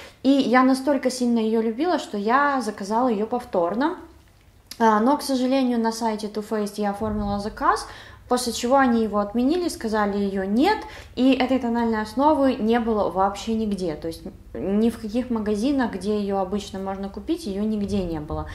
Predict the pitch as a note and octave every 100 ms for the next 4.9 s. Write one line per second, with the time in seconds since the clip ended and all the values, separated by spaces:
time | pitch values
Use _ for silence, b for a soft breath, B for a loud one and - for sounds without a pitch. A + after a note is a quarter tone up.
0 | B B B - B3 E4+ E4 D4 C4 A#3
1 | A3 - G3+ F#3 G3 B3+ - A#3 A3+ A#3+
2 | B3 B3+ B3 - A3 - - B3 A#3+ G3+
3 | G#3 G3+ - A3+ G#3+ G3+ G3+ G3 F#3 G3+
4 | A3+ C#4 G#4 - B B B G3+